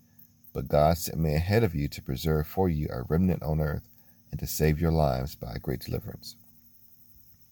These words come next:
Now hurry back to my father and say to him,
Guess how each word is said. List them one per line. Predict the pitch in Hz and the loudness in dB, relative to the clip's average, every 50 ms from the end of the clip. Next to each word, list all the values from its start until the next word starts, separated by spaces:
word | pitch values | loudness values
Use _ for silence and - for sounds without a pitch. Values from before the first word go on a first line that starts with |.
| _ _ _ - - - - - - - - - - - - | _ _ _ -20 -20 -20 -20 -20 -20 -20 -20 -20 -20 -12 -8
Now | - 69 | -6 -4
hurry | 67 - 85 95 107 | 0 4 4 4 4
back | 98 - 90 90 | 4 2 0 -2
to | - - | -2 0
my | 90 87 | 0 0
father | 82 - 85 76 73 71 69 | 2 2 2 2 2 2 0
and | 71 | -2
say | - - 80 76 | -2 -2 -2 -2
to | 78 - 78 | -2 -2 -4
him, | 78 73 76 76 | -4 -4 -4 -6